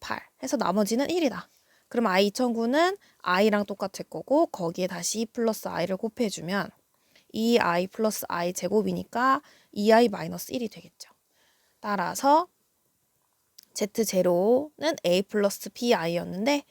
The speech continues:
우리가 구했더니 마이너스 일 플러스 이 아이가 되었으니 A는 마이너스 일, B는 이가 되겠다.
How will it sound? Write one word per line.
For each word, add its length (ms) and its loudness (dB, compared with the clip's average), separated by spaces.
우리가 260 4
구했더니 520 2
마이너스 500 -2
일 80 -2
플러스 360 -4
이 200 2
아이가 320 2
되었으니 760 0
A는 580 0
마이너스 540 -10
일, 220 2
B는 460 -2
이가 240 0
되겠다. 440 -18